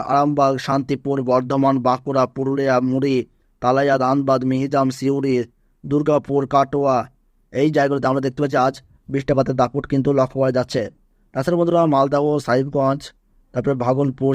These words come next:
পুরুলিয়া, করণদিঘি, কিষানগঞ্জ, রায়গঞ্জ, তা সেই সঙ্গে দেখতে পাচ্ছি শিলিগুড়ি, দার্জিলিং, জলপাইগুড়ি, কোচবিহার, আলিপুরদুয়ার, ধূপগুড়ি,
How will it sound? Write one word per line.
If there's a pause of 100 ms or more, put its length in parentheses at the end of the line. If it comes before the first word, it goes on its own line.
(120)
পুরুলিয়া, (340)
করণদিঘি, (100)
কিষানগঞ্জ, (420)
রায়গঞ্জ, (960)
তা
সেই
সঙ্গে
দেখতে
পাচ্ছি
শিলিগুড়ি,
দার্জিলিং,
জলপাইগুড়ি,
কোচবিহার,
আলিপুরদুয়ার,
ধূপগুড়ি,